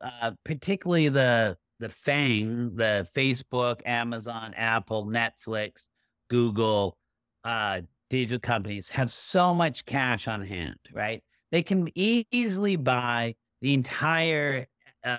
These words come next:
entertainment ecosystem, um, for a small portion of what they, they, they've accumulated. Um, the, uh,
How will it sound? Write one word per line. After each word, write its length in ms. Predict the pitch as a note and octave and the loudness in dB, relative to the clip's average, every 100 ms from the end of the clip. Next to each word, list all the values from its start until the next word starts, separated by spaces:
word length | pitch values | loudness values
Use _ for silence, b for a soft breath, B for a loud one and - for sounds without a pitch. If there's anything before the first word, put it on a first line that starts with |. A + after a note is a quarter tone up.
| A2+ | -6
entertainment 720 | A2 C3 A#2+ A2 B2+ A#2 A#2 | -4 -2 -2 -4 -2 0 0
ecosystem, 920 | F2+ A#2+ - G#2 - G#2 F2+ G2 F#2 E2+ _ _ _ _ A#2 A2+ | -2 -4 -2 -4 -4 -6 -6 -4 -4 -6 _ _ _ _ -20 -4
um, 340 | G#2+ G2 F#2+ - | 0 0 -2 -12
for 300 | - B2 A2+ A2 | -6 -4 -2 -2
a 100 | A#2 | -4
small 540 | - C3+ C3 B2+ - _ _ _ - | 0 4 4 4 0 _ _ _ -2
portion 680 | D3 C#3+ A#2+ A2 F#2+ F2 - G#2+ | 2 2 2 -2 -2 -4 -12 -4
of 220 | G#2+ G2 | -4 0
what 260 | A2 G#2 | -2 0
they, 260 | G#2+ G#2 F#2+ _ D#2+ | -4 -4 -4 _ -6
they, 320 | G#2 G2 F#2+ | -2 -2 -2
they've 300 | G#2+ G2+ F#2 | -2 -2 -2
accumulated. 760 | G2 F#2 F#2 F2 E2 D2 C#2+ - _ _ _ _ _ _ _ | -4 -8 -6 -6 -6 -10 -14 -18 _ _ _ _ _ _ _
Um, 440 | A2 A2+ G2+ G2 F2+ _ _ | -14 -4 -2 -2 -8 _ _
the, 260 | B2 B2 - _ A#2 | -2 -2 -2 _ -4
uh, 360 | A#2+ A2+ F#2+ | 0 2 2